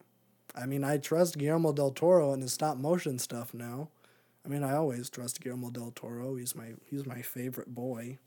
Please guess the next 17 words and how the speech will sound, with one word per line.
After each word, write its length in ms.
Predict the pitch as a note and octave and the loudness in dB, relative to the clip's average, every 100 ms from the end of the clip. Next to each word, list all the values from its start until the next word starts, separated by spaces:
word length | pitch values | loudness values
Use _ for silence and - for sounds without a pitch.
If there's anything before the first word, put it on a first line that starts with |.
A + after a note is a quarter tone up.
| _ _ _ _ _ - | _ _ _ _ _ -14
I 60 | C3+ | -8
mean, 140 | B2+ | -4
that's 200 | C3 B2+ | -2 -2
not 200 | C3+ A#2+ | -4 -4
true, 320 | - C3 A2+ A2 | -4 -4 -4 -8
but 100 | A#2+ | -4
he 100 | C3+ | 0
is 120 | C3+ | 0
the 100 | A2 | -2
cutest 440 | - C3 A#2+ - | -6 -4 -2 -2
director 460 | A#2+ A2+ A#2 B2+ A#2 | -4 -10 -12 -12 -12
on 120 | A2+ | -10
the 80 | A2 | -6
scene 300 | - B2+ B2+ | -6 -6 -8
right 220 | A#2 A2 | -10 -12
now. 260 | A#2 B2+ C3+ _ _ - _ _ _ _ _ _ _ | -12 -12 -12 _ _ -20 _ _ _ _ _ _ _
Um, 480 | - A#2 A2+ A2+ A#2+ | -12 -10 -10 -12 -14